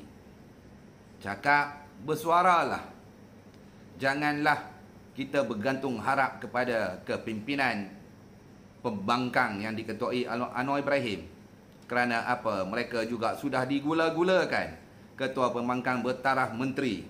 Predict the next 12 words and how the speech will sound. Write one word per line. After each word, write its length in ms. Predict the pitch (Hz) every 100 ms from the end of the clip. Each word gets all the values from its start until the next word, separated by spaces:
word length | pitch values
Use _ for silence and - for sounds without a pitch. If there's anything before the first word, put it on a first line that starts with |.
| - - 98
Hmm. 320 | 107 110 80 - - - - - - - - -
Kemudahan 960 | 123 131 139 139 143 139 143 131 120
dan 160 | 135 131
juga 480 | 143 143 139 120 -
peruntukan 720 | 135 131 131 143 147 139 117 120
ahli-ahli 480 | 131 135 123 131
par-, 240 | 127 127 131
parlimen 400 | 131 135 135 127
pembangkang 640 | 131 123 131 131 135 117
juga 400 | 117 131 123 -
semua 320 | - 127 123
dapat 400 | 113 113 127 101